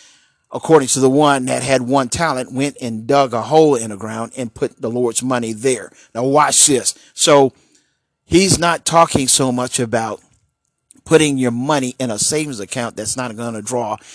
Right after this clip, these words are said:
any interest. He wants your money to grow and work for you instead of you working for the money at some point. Now watch this. That's how you,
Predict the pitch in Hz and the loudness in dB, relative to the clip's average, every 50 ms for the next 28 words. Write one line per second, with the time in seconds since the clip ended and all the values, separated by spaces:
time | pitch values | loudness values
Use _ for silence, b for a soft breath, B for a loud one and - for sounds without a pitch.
0 | B B B 120 123 120 127 - - 160 156 139 - - - 80 - - - B | B B B -8 -6 -6 -6 -6 -2 -2 -2 -2 -2 -4 -8 -4 -4 -4 -4 B
1 | B B B B B - 151 170 165 139 139 135 135 131 - - 120 110 113 120 | B B B B B 2 2 2 2 2 -2 -4 -4 -4 -6 -6 -4 -4 -4 -2
2 | 139 147 143 143 139 131 - 117 101 101 127 131 131 131 139 135 - 120 110 104 | 0 0 0 -2 -2 -4 -6 -6 -6 -4 0 2 2 2 2 0 -2 -8 -10 -6
3 | 107 120 135 127 - - - 104 98 113 139 147 135 127 127 90 110 - - - | -2 -2 -2 -2 -2 -8 -10 -10 -8 -4 0 0 0 0 0 -4 -4 -4 -2 -2
4 | 120 107 101 101 101 117 143 147 135 127 120 107 98 107 127 131 - 123 117 - | -2 -4 -4 -10 -6 -4 -2 0 0 -2 -4 -6 -4 -4 -4 -4 -4 -8 -12 -8
5 | - 123 117 107 110 101 107 117 139 151 143 120 90 78 80 B B B B B | -6 -6 -4 -4 -6 -8 -6 -4 -2 -2 -2 -4 -6 -12 -18 B B B B B
6 | B 131 135 - - - 131 104 98 - - 165 127 90 - _ _ _ _ - | B -8 -6 -2 -2 -2 -2 -2 -6 -2 -2 -2 -2 -2 -6 _ _ _ _ -10
7 | 131 120 113 120 143 156 147 - - 117 - - B B B B - 131 139 143 | -8 -6 -2 2 2 2 2 0 -2 -4 -8 -12 B B B B -12 -10 -10 -8
8 | 143 - - - 127 123 127 127 | -4 -4 -2 -2 -2 -2 -2 -6